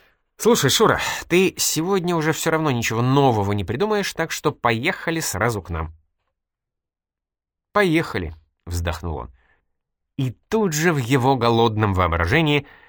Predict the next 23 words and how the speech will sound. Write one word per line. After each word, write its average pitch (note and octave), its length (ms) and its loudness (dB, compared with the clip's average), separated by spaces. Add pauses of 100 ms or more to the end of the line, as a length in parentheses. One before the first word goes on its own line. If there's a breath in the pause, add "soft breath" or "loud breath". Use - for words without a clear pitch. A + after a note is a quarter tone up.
(300 loud breath)
нарисовался F#3 520 2
изумительно F#3+ 480 -2
аппетитный D3 840 -4
ужин, F#3+ 380 -2
приготовленный A#2+ 880 0
Миндаугасом. G2 880 -2 (1500)
Морис E3+ 640 0
не D3+ 160 2
обманул B2 640 2
ожиданий G#2+ 600 0 (160)
Наполеонова. G2+ 640 2 (1000 soft breath)
На A2+ 160 0
ужин F#3+ 420 2
были F3+ 200 2
тушёное C#3 640 2
мясо B2 520 0
утки G3+ 420 -6
с - 160 -2
овощами D3 840 -2
и G#2 120 -4
наивкуснейший C3+ 960 -4
яблочный F#2+ 760 -4
пирог. C#2+ 540 -10